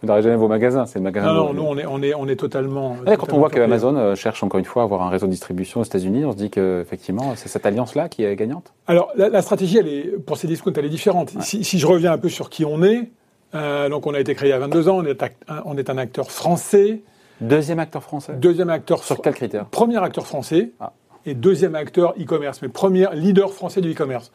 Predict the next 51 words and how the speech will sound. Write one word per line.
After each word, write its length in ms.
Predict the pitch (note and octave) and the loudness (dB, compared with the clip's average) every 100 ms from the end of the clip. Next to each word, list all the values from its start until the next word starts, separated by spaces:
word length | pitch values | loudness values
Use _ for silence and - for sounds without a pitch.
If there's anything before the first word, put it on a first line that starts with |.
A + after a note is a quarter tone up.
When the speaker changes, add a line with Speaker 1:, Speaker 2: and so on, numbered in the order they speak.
| _ _ | _ _
Speaker 2:
Sur 140 | - | -6
le 40 | C3+ | -4
critère 280 | D#3 D#3 D3+ | -2 0 0
de 40 | |
la 100 | B2 | -2
taille, 400 | D3+ E3 G3+ G3 - _ _ | 0 4 4 2 -6 _ _
on 60 | - | -12
fait 120 | C3 | -2
quatre 220 | G3 F#3 | 0 0
milliards 260 | F3+ D#3+ C#3+ | 0 2 2
d'euros 300 | D3 C#3+ D3 | 2 2 2
de 80 | C3 | 2
volume 240 | B2 B2 | 0 0
d'affaires, 340 | B2 B2 E3+ G3+ _ _ | -2 0 0 0 _ _
Speaker 1:
Ouais. 200 | G#2+ G2+ | -2 0
Speaker 2:
donc 80 | B2+ | 0
de, 280 | A#2+ B2+ B2 | -2 -2 -4
d'activités 480 | B2+ A#2+ C#3 A#2+ D3 | -4 -4 -4 -4 -4
qui 100 | A2+ | -4
transitent 300 | - C3 B2 | -4 -4 -2
par 100 | B2 | -4
la 60 | B2 | -4
plateforme 380 | C3 - C#3+ C3 - - D3 | -4 -2 -2 -2 -14 -8 -2
et 80 | |
par 120 | C#3 C#3 | 0 0
Cdiscount. 380 | C#3+ C3+ G3 F#3+ | -2 0 0 2
Speaker 1:
Et 60 | |
Amazon ? 400 | A2 A2 A#2 B2+ - | 2 4 2 0 -6
Speaker 2:
C'est 260 | - - C#3 | -12 -4 -2
dix 180 | C3+ D#3+ | 0 -2
mi-, 160 | E3+ G3 | -4 -8
c'est, 540 | - E3 D#3 D#3 C#3+ D3 - _ E3 | 0 4 6 6 2 -6 -20 _ -8
ils 200 | C3+ D3+ | -4 0
ont 120 | D3+ | 0
un 40 | |
nom, 240 | D3+ E3+ - _ | -2 -6 -10 _
on 340 | G#2+ D3 E3+ F3 | -8 -6 0 2
a 60 | |
à 20 | E3+ | 4
peu 60 | |
près 100 | F3+ | 4
les 80 | F3 | 4
parts 120 | D#3+ | 4
de 40 | D#3+ | 2
marché, 260 | D#3 - | -2 -2
c'est 120 | E3 D3+ | -2 -2
à 40 | |
peu 80 | C#3+ | -2
près 100 | C#3 | -2
le 60 | B2+ | 0
double. 200 | A#2+ | -2